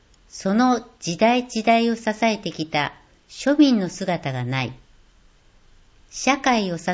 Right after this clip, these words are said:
えてきた庶民、とりわけ農民の姿を展示することが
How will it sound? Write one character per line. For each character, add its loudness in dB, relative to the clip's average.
え 0
て -6
き -10
た -4
庶 -2
民、 -2
と -2
り 2
わ 2
け -2
農 2
民 10
の 6
姿 0
を -4
展 0
示 -4
す -4
る -4
こ -2
と -4
が -4